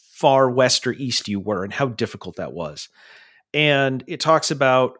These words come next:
a guy who had no training, basically spent his entire life building four different clocks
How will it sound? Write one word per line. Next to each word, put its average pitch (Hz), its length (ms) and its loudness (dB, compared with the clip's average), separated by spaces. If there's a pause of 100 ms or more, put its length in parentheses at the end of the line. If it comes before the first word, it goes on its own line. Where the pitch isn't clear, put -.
a 139 60 -8
guy 160 480 2
who 127 560 -2
had 156 180 0
no 196 100 4
training, 151 600 -4
basically 139 380 -2
spent - 200 -2
his 123 100 -2
entire 139 300 0
life 120 400 2
building 127 460 2
four 143 480 4
different 131 400 -2
clocks - 680 0